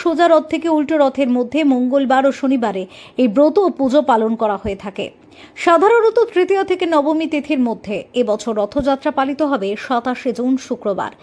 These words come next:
উল্টো রথযাত্রার দিন হলো পাঁচই জুলাই শনিবার, তাই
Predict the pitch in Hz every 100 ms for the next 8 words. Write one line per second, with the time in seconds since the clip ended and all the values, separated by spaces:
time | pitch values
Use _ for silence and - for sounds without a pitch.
0 | - - - 330 359 440 427 403 392 381
1 | 370 339 294 311 285 320 403 277 226 247
2 | 240 233 240 262 - 208 196 196 - -